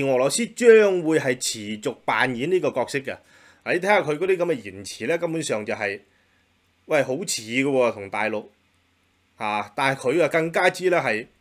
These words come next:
丁蟹上身。俄羅斯係高加索地區不可分割嘅一部分。啊，噉你講緊邊度先？你佔據嗰個北高加索就梗係啦。噉但係南高加索都有三個獨立國家㗎嘛，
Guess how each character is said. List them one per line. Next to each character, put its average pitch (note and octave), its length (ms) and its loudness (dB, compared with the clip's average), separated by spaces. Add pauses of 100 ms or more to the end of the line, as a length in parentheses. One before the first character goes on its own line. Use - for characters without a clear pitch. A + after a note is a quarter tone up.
丁 E3 180 -2
蟹 A#2+ 160 0
上 A2+ 260 -4
身。 C3 200 -2 (500)
俄 C3+ 280 2
羅 C3+ 260 4
斯 A3+ 200 -2
係 D3 420 4 (360)
高 A3 240 2
加 G#3 240 4
索 F3+ 200 2
地 C3+ 160 -2
區 F#3+ 120 4
不 G3 120 2
可 C#3+ 200 2
分 F3 220 2
割 C3+ 120 0
嘅 C#3 160 0
一 E3 60 2
部 A#2+ 160 -6
分。 A2+ 280 -4 (560)
啊， G2+ 480 -4
噉 F#3 140 -10
你 E3+ 100 -2
講 C#3 220 -2
緊 D#3+ 200 -2
邊 F3 180 -6
度 A2+ 140 -4
先？ D#3 160 -4
你 C3 180 -4
佔 D#3 280 -6
據 D#3 80 0
嗰 D3+ 140 -2
個 F3+ 120 2
北 D#3+ 140 -4
高 D3 180 -4
加 D3 180 2
索 B2 160 -4
就 G2+ 140 -6
梗 A2 160 -4
係 G#2+ 140 -2
啦。 B2+ 440 -4 (320)
噉 - 160 -6
但 C3 180 2
係 C3+ 80 4
南 A2 300 -2
高 G3 240 2
加 F3+ 180 4
索 D#3 180 2
都 F3+ 100 -2
有 C#3+ 160 4
三 D3 340 4
個 B2 120 0
獨 A2+ 220 -6
立 G#2 80 -2
國 A#2+ 180 -2
家 C3 180 2
㗎 B2+ 100 -4
嘛， G#2+ 180 -8